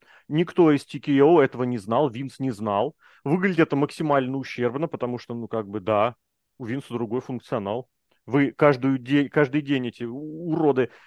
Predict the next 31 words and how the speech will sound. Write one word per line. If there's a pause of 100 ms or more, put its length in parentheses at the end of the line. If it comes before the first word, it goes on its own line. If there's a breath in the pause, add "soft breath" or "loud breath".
твердят
о
том,
как,
э,
Винс
занимается
только
бизнесовыми
делами,
а
тут,
значит,
он
полезет,
э,
что,
в
букинг? (340 soft breath)
Это
попахивает
какой-то
вообще
м-,
м-,
мелочевкостью. (220 loud breath)
Но
речь
не
об
этом.